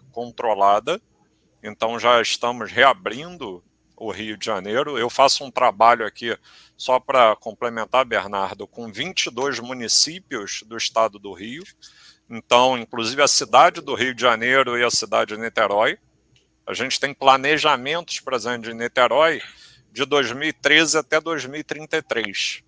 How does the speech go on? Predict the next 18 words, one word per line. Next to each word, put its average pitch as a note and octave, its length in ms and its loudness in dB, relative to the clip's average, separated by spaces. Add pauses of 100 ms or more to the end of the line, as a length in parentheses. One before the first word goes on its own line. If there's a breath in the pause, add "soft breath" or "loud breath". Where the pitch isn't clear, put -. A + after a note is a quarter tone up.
(180)
E C3 80 -10
no C3+ 120 -2
Rio C3 240 0
de A#2 120 -8
Janeiro C3 360 2
a C3+ 60 0
gente C3+ 300 -8
tá C3+ 120 -4
implementando C3+ 760 -6
agora. G#2 420 -2 (640 loud breath)
Como F3+ 240 4
é A3+ 80 4
que - 100 -2
a G#3 100 0
gente F#3 340 -4
conecta C#3+ 960 -2 (320)
essas B2+ 580 4
iniciativas B2 1200 -6